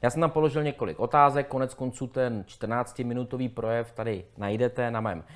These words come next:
kanále, eh, takže si ho můžete celý ten, eh, projev pustit. Já bych tady jenom stručně popsal vlastně, co mi na tom vadí a o co tady jde. Za prvé jsme jediná země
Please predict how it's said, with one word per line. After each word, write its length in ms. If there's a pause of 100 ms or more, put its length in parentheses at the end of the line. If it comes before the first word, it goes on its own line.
(160)
kanále, 540 (920)
eh, 100
takže 260
si 120
ho 60
můžete 560
celý 300
ten, 340
eh, 100
projev 400
pustit. 680 (380)
Já 120
bych 120
tady 160
jenom 140
stručně 600
popsal 500
vlastně, 560
co 140
mi 80
na 100
tom 200
vadí 360
a 200 (180)
o 100
co 180
tady 260
jde. 220 (720)
Za 140
prvé 240
jsme 200
jediná 440
země 680